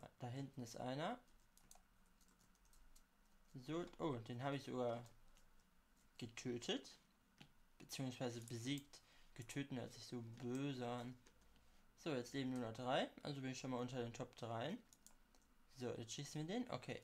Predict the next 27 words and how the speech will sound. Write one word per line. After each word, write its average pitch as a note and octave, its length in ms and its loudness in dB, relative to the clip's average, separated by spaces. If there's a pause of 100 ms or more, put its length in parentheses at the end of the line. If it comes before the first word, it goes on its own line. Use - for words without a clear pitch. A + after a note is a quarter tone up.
(160)
da A2+ 180 0
ist A2 120 -2
einer. A#2 340 -2 (1400)
So C3+ 120 -6
kann D#3+ 140 0
man C3+ 100 6
auch B2+ 160 2
gut D3+ 180 0
herausfinden, C3+ 640 2
wo B2+ 100 0
jetzt B2+ 240 -2
der A#2+ 80 0
nächste B2 400 0
Gegner B2 440 -2
ist. - 200 -2 (640)
Der A#2+ 80 -4
steht C3+ 240 -2
ja B2+ 60 6
jetzt A#2 280 0
relativ C3+ 640 2
A A#2+ 140 4
F A#2+ 160 -4
K. D3+ 360 2 (1000)
Also A#2+ 200 -6
stand. A#2+ 460 -2 (1400)
Ah, F#3 240 0 (100)
schade. E3 480 0